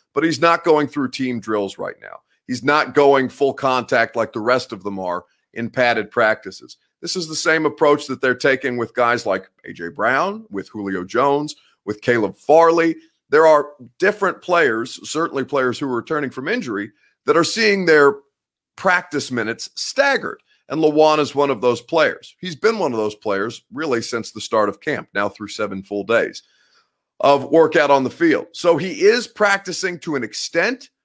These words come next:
but he's not going through eleven on eleven drills, and he's going through individual drills. He's going through stretch. So he's out there, but he's not really out there. So Kendall Lamb has been on the left side. David Quessenberry also working on the left side.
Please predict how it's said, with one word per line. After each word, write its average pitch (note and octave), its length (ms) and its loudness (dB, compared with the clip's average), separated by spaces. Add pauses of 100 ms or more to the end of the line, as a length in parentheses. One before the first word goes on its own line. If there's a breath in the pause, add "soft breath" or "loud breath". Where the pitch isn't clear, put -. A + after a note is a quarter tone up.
(160)
but D3+ 100 -2
he's C#3+ 220 -2
not D3+ 340 -2
going C3+ 320 0
through A#2+ 540 -2 (680)
eleven C#3 400 2
on B2+ 160 2
eleven A2 520 -2 (220)
drills, G2+ 600 -6
and A2+ 240 -6
he's A2+ 200 -10
going C#3 340 0
through B2 200 -4
individual B2+ 420 -2
drills. C3 240 -2
He's G2+ 100 -12
going A#2 220 -4
through G#2+ 160 -12
stretch. D3 380 -2
So A#2+ 120 -4
he's A2+ 200 -6
out A#3 220 2
there, G#2+ 140 -2
but A2 140 -6
he's G#2+ 140 -10
not A#2+ 220 0 (100)
really G#2+ 480 -2
out G#2+ 300 -2
there. G1+ 160 -16 (280)
So C#3+ 160 -2
Kendall D3 380 2
Lamb E3+ 260 4
has A#2+ 100 -2
been C3+ 200 0
on C3 100 -2
the B2 80 -2
left B2+ 260 -2
side. G3 360 -2
David B2 300 -2
Quessenberry G#2 760 -2 (340)
also D3+ 380 2
working G#2+ 340 -4
on F#2 140 -6
the F2+ 40 -10
left E2+ 240 -8
side. - 280 -16